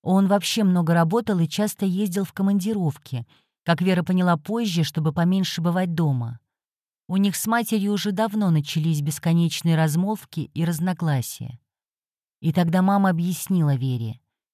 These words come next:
нехотя, сквозь зубы, чужим холодным голосом, что отец, оказывается, был раньше женат, и у него была там дочка — которая теперь выросла,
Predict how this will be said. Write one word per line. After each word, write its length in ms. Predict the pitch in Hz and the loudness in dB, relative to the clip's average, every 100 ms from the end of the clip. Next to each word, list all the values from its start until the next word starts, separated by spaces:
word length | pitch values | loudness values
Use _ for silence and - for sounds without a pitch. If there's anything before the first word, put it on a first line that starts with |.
| _ | _
нехотя, 580 | 160 208 226 - 143 151 | 0 0 0 -4 -2 -4
сквозь 340 | - - 160 | -4 -2 0
зубы, 500 | 131 160 208 151 113 - _ _ _ _ | 0 -2 -4 -4 -6 -8 _ _ _ _
чужим 360 | - 196 185 208 | -4 0 2 0
холодным 580 | 185 190 190 170 180 165 | 0 0 0 2 2 0
голосом, 520 | 226 233 175 - 160 | 0 0 -2 0 0
что 300 | - - 175 | -2 -2 -2
отец, 400 | 170 - 254 - | 0 -2 -6 -4
оказывается, 880 | 180 175 151 135 131 120 - 117 113 _ _ _ _ | -2 0 0 -2 -4 -4 -6 -6 -6 _ _ _ _
был 220 | 156 190 | 0 2
раньше 340 | 190 196 - 185 | 2 2 0 -2
женат, 460 | 160 190 233 240 | 0 0 -2 0
и 40 | 190 | 2
у 60 | |
него 220 | 180 190 | 2 2
была 280 | 220 196 202 | 0 0 0
там 220 | - 220 | 0 -2
дочка — 600 | 196 175 139 - - 120 120 _ _ _ _ - | 0 0 0 -2 -8 -8 -10 _ _ _ _ -2
которая 380 | 170 190 185 | 0 2 0
теперь 360 | 170 156 190 180 | 0 -2 0 0
выросла, 680 | 165 262 226 - 147 131 120 | 0 -2 -4 -4 -2 -2 -4